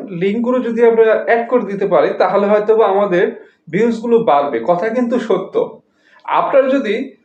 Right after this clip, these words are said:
Facebook, Twitter কিংবা LinkedIn এসবে ভালো ফলোয়ার থাকে, তাহলে কিন্তু আপনি আপনার YouTube-টাকে সেখানে প্রমোট করতে পারেন। আবার অনেকের হচ্ছে কি উল্টো, মানে YouTube-এ আপনার খুব ভালো ফ্যান বেস আছে, সেটাকে আপনি Facebook-এ কনভার্ট করতে চাচ্ছেন।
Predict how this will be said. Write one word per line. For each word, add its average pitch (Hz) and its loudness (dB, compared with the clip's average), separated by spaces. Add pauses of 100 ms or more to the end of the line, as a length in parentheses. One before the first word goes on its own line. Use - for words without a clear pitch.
(220)
Facebook, 226 2
Twitter 220 -2
কিংবা 208 -2
LinkedIn 196 -2
এসবে 196 0
ভালো 196 0
ফলোয়ার 220 2
থাকে, 190 -2
তাহলে 175 2
কিন্তু 233 -2
আপনি 208 0
আপনার 214 0 (680)
YouTube-টাকে 247 0
সেখানে 254 -2
প্রমোট 226 0
করতে 185 -2
পারেন। - 0 (240)
আবার 240 2
অনেকের 254 -2
হচ্ছে 262 -4
কি 233 -6
উল্টো, 196 -2
মানে 196 -2
YouTube-এ 247 -2
আপনার 254 0
খুব - -10
ভালো 196 2
ফ্যান 185 0
বেস 170 0
আছে, 226 2
সেটাকে 220 0
আপনি 226 -2
Facebook-এ 214 0
কনভার্ট 170 0
করতে 143 -6
চাচ্ছেন। 117 -4